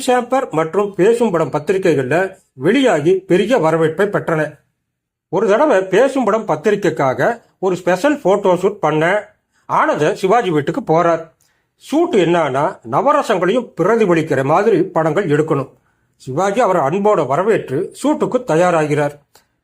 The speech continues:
நவரசம்னா ஒன்பது ரசங்கள். ஆனா சிவாஜி ஒவ்வொரு ரசத்திலையும் நான்கு விதமா போஸ் கொடுக்கிறார். அப்ப என்ன ஆச்சு?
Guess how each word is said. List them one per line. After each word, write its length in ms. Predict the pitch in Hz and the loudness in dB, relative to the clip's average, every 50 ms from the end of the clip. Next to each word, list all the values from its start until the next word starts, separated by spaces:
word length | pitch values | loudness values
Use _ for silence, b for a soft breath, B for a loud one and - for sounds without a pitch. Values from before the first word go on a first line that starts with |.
| _ _ _ | _ _ _
நவரசம்னா 840 | 131 165 190 240 285 262 180 175 180 269 247 180 143 131 170 202 - | -4 -4 -2 0 0 0 0 0 0 0 0 0 0 0 -2 -2 0
ஒன்பது 420 | 123 160 208 247 240 240 220 160 151 | -2 -2 0 0 0 0 0 2 0
ரசங்கள். 420 | 156 156 - 220 196 180 156 - - _ _ _ | 0 0 0 0 0 -2 -4 -6 -12 _ _ _
ஆனா 380 | 160 185 226 269 294 311 302 - _ | -4 -2 -2 -2 -2 -4 -6 -12 _
சிவாஜி 420 | - - 165 170 247 277 240 214 | -8 -6 -2 0 0 0 0 -2
ஒவ்வொரு 500 | 165 139 165 185 202 247 285 277 226 160 | -2 -4 -4 -4 0 0 0 2 2 0
ரசத்திலையும் 680 | 131 151 151 226 220 - 175 165 151 156 160 160 165 165 B B B B B | 0 0 -2 -2 -2 0 -2 0 0 0 0 0 -2 -6 B B B B B
நான்கு 500 | 131 135 160 214 277 302 277 233 226 170 | -4 -2 0 0 0 0 0 0 2 2
விதமா 340 | 165 151 151 185 254 247 | 2 2 0 -2 -2 0
போஸ் 280 | 147 156 175 170 - - | 0 0 0 0 0 -2
கொடுக்கிறார். 480 | 160 151 147 160 151 151 147 147 - _ _ _ _ _ _ | -2 -2 0 0 -2 -2 -2 -4 -8 _ _ _ _ _ _
அப்ப 220 | 165 170 170 190 | -10 -6 -4 -4
என்ன 280 | 151 131 165 233 277 285 | 0 0 0 0 2 0
ஆச்சு? 480 | 220 185 180 180 190 190 190 190 - | 0 0 0 0 0 0 0 -2 -6